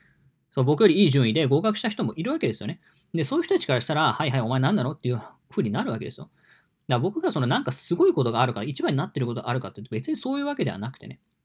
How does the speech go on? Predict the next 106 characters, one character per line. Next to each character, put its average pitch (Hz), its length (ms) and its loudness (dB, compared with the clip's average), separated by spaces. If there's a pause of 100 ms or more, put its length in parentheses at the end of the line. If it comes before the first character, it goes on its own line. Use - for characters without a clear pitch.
(200)
別 151 140 -2
に 208 80 0
そ 214 80 -2
の、 202 180 0 (760)
ま 160 100 4
あ、 - 20 2
僕 190 140 4
だ 311 60 4
っ 311 80 -2
て 139 100 2
そ 139 100 0
の 120 80 0
本 202 140 0
当 220 60 2
に 156 40 0
す 175 120 -2
ご 214 100 4
い - 40 2
人 131 80 -2
は 110 60 0
た 117 100 -2
く - 60 -8
さ - 80 -4
ん 139 60 2
い 139 40 2
る 165 80 2
中 180 240 0
で 151 200 2
揉 117 100 0
ま 143 100 4
れ 175 80 0
な 220 100 -2
が 139 100 0
ら 156 140 2
や 107 100 -2
っ - 60 -20
て 156 100 -4
る 165 60 -4
わ 196 80 -4
け - 80 -8
で - 60 -8
す - 100 -16
よ - 60 -14
ね。 131 140 -12 (1120)
だ 135 120 -4
か - 20 -4
ら 117 60 -6
そ 117 100 -6
の 113 80 -4
別 110 180 -6
に - 60 -16
一 - 200 -6
番 381 100 2
に 165 40 0
な 120 100 0
っ 135 60 -8
て - 80 -4
る 107 60 -2
人 110 120 -6
と 110 100 -8
か 110 160 -4
っ 104 100 -12
て - 80 -14
ほ - 80 -10
と 339 100 -6
ん 285 40 -2
ど 110 80 -2
い 107 100 -2
な 220 100 -2
い 214 80 -4
ん 98 120 -8
で、 120 160 -6
そ 226 100 -10
ん 254 40 -6
な 277 60 -6
人 285 120 -6
た 226 80 0
ち - 100 -10
と 113 260 -4 (180)
比 170 80 -4
べ 196 180 -2
て 208 80 -4
し 208 160 -6
ま 196 60 0
っ - 80 -10
て 170 100 -4
も 139 60 0
ま 113 60 0
あ - 40 -6
し - 80 -6
ょ 220 60 -2
う - 20 -2
が 247 80 -4
な 269 100 -4
い 214 80 0
よ 180 100 -2
っ - 40 -14
て - 180 -10
い 101 140 -4
う 101 60 -12
こ 107 140 -14
と 117 220 -4
で 107 80 -10
す - 120 -18
よ - 80 -18
ね。 - 120 -20